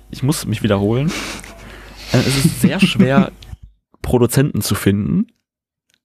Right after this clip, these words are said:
Speaker 1: ähm, weil natürlich unter Studenten alle entweder Regie oder Kamera machen wollen. Und dann so die, der undankbare Papierkram der Produktion meistens auch an den Regisseuren hängen bleibt. Es ist nicht zu empfehlen,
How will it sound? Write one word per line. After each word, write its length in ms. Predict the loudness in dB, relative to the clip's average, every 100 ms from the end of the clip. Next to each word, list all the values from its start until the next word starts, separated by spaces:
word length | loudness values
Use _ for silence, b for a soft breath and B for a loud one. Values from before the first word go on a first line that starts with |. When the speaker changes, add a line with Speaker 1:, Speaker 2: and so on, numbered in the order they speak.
| _ 0
Speaker 1:
ähm, 260 | 2 0 -4 -2
weil 200 | 0 2
natürlich 300 | 2 0 0
unter 160 | -2
Studenten 680 | -2 -2 -2 -2 -2 -2 -2 0
alle 300 | 2 2 2
entweder 360 | 2 2 2 2
Regie 260 | 2 4
oder 140 | 4 4
Kamera 300 | 0 0 0
machen 240 | 0 2
wollen. 280 | 2 2 0 _ _ _ _ -20 b b b b b b _
Und 140 | 2 4
dann 160 | 4
so 140 | 4 2
die, 300 | 2 -2 0
der 180 | 2
undankbare 520 | 2 2 0 0 -2 -2
Papierkram 600 | -8 -2 -2 2 2 2
der 80 |
Produktion 580 | 2 0 0 2 2 4
meistens 280 | 2 0 -4
auch 100 | -2
an 80 | 0
den 80 | 0
Regisseuren 540 | -2 -4 2 2 2
hängen 200 | 0 -2
bleibt. 380 | 0 2 2 -2 B B B B B
Es 140 | -2
ist 80 | 2
nicht 160 | 0 2
zu 80 | 0
empfehlen, 560 | 2 4 4 4 0